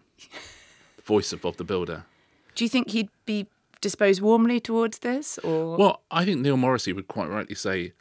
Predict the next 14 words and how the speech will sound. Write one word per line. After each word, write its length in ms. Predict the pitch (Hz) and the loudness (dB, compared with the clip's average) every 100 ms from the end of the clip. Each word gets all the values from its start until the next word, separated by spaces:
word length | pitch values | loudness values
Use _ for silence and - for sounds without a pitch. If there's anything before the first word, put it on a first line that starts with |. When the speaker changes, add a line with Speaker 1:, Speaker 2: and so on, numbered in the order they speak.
| _ _ _ 131 | _ _ _ -2
Speaker 1:
"I'm 120 | 117 | -2
pretty 380 | - 214 - 123 | -2 -4 -2 4
good 160 | 151 | 4
at 120 | - | 4
playing 200 | - 113 | -2 -2
Bob 160 | 101 95 | -2 -4
the 80 | 98 | 0
Builder. 420 | 110 95 76 - _ _ _ _ - | 2 0 -4 -12 _ _ _ _ -2
Like, 180 | 107 - | 0 2
I'm 160 | 127 135 | 4 4
a, 80 | 110 - | 2 -4
and 140 | - 139 | 2 4
I'm 100 | |
a 120 | 135 | 4